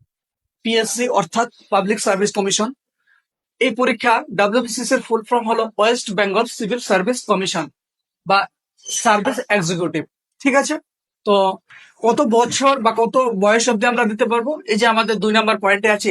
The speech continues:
এজ, আমরা মিনিমাম একুশ, হ্যাঁ, ম্যাক্সিমাম থার্টি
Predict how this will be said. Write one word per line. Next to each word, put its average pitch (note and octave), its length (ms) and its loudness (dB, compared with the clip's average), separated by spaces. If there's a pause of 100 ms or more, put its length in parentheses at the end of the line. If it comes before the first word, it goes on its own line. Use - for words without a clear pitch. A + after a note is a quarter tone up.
এজ, G#3+ 100 -4 (680)
আমরা G3+ 220 2 (920)
মিনিমাম B3 380 2 (380)
একুশ, B3 260 -2 (640)
হ্যাঁ, B3+ 160 2 (120)
ম্যাক্সিমাম A3+ 460 0 (420)
থার্টি G#3+ 220 -2